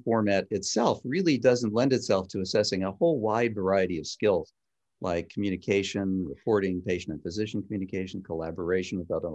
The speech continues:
other medical professionals in a team format, computer skills, the ability to think in an innovative manner.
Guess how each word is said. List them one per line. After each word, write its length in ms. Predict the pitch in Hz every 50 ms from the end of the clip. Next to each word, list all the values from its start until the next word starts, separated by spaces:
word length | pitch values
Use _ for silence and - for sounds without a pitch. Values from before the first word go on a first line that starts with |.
| - -
other 180 | 104 87 87 87
medical 340 | 85 92 92 98 98 101 95
professionals 760 | - 98 95 - 92 92 - - 95 95 92 92 - _ _ _ _ _ _ _ _ _ _ -
in 120 | - 82
a 140 | 78 71 73 -
team 320 | - - 123 120 120 117 113
format, 520 | 120 113 107 104 104 101 101 98 95 98 -
computer 420 | 87 80 _ - 139 135 131 127
skills, 640 | 120 - - - 113 113 110 110 107 110 110 107 - _ _ _ _ _ _ _ _ _ _ -
the 80 | 98 95
ability 380 | 95 104 104 104 104 101 -
to 60 | - -
think 240 | - - 110 107 104
in 100 | 90 90
an 100 | 87 90
innovative 540 | 98 104 98 98 101 92 90 87 82 87
manner. 500 | 92 95 98 101 101 104 104 101 98 95